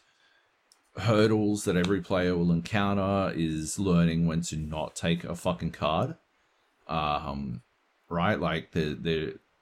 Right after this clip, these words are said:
there is a habit for new Slay the Spire players to just take every, like, take a new card every time they're offered one, and then they wonder why they get to the end of the fucking, or halfway through the second fucking tier, and they're like, "None of my fucking good cards will show up."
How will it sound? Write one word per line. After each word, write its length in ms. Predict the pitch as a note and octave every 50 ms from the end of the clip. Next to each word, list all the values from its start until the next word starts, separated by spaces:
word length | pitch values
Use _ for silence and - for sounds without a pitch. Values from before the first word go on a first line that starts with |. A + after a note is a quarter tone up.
| _ _ _ _ _ _ _ _ _
there 220 | - E2+ E2+ E2 E2
is 140 | E2 - D#2
a 80 | C#2
habit 360 | - F2 F2 F2 E2+ E2+ -
for 120 | - - E2+
new 300 | E2 E2 E2+ E2+ F2+ F#2
Slay 280 | - - F#2+ F#2 F#2
the 60 | F2+ F2
Spire 320 | - - E2+ D#2+ D#2+ D#2+
players 500 | - - F2+ E2 D#2+ D#2 D#2 D#2 - -
to 120 | - D#2
just 220 | D2 D2+ - - -
take 240 | E2+ D#2 C#2+ - B1
every, 320 | D2+ E2 - - - F2
like, 220 | F2 D#2 - - _ _ -
take 240 | - E2+ F2 F2 F2
a 40 |
new 160 | F2+ F2+ F2 E2+
card 260 | - F2+ E2+ E2 E2
every 160 | E2 F2 E2+
time 200 | F2 F#2 F2 E2+
they're 120 | D#2+ A#1
offered 280 | G#1+ C#2 - D#2+ D#2 D2
one, 320 | D#2 D#2 D2+ D2+ D#2 D2+ _ - - - - - _ -
and 120 | E2 E2
then 120 | D#2 C#2+
they 120 | D2 D2 D2+
wonder 440 | D#2+ E2+ E2 E2 E2+ E2 E2+ E2+ D#2+
why 440 | D#2 D2+ D2 D2+ D2 D2+ D2+ D2+
they 180 | D2 D#2+ D#2+ D2
get 180 | D2 D2 C#2+ -
to 100 | - C#2
the 100 | D2 D2
end 160 | D2 D2+ D2+
of 80 | D2+ D2
the 80 | D2
fucking, 580 | - - E2 D#2 - - D2 D2 D2 C#2+ C#2 B1+ _ _ _ _ _ _
or 140 | - D2+ D2
halfway 360 | - D#2+ D#2 - - E2+ E2
through 200 | - - F2+ E2
the 80 | D2+ D2
second 340 | - - C#2 - D#2+ D2+ -
fucking 300 | - D2+ - - - C#2+
tier, 320 | - - F#2 F2+ E2 D#2+
and 120 | D#2 C#2+ D#2
they're 80 | D2+
like, 300 | D2 C#2+ D2 - - - _ _ _ _ - - _ _ -
"None 180 | F2+ F2+ F2 E2+
of 60 | E2
my 100 | E2 D#2
fucking 440 | - - F2+ E2+ - - - C#2+ C#2+
good 180 | D#2+ - -
cards 320 | - - D#2 E2 F2 E2+ E2+
will 80 | D#2
show 260 | - - C#2+ C#2 C#2
up." 180 | C#2 D2 D2+